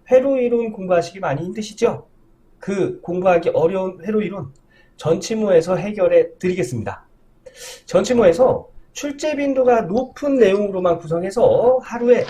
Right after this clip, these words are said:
여섯 시간에, 예, 회로 이론을 끝낼 수 있는 강의 준비했습니다. 이 강의는 전치모 스터디 그룹 회원님들에게만 공개됐던 단기 특강이란 강의인데요.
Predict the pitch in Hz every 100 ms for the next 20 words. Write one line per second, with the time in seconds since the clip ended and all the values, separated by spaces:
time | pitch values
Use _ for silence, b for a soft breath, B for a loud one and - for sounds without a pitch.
0 | - - - 156 262 277 - 170 127 104
1 | - _ _ 127 117 107 185 196 185 170
2 | 170 165 220 214 214 139 214 175 113 -
3 | 117 - 123 123 147 143 - 147 143 165
4 | 165 113 - - _ _ _ B B B
5 | - 214 - 180 247 208 127 170 - -
6 | b - - 196 208 233 233 220 - -
7 | 294 277 262 220 220 226 208 254 302 294
8 | 285 269 262 233 196 151 175 180 175 165
9 | 190 165 - 95 160 196 - 147 143 202
10 | 208 214 - - 233 202 135 170 180 151
11 | 151 123 170 -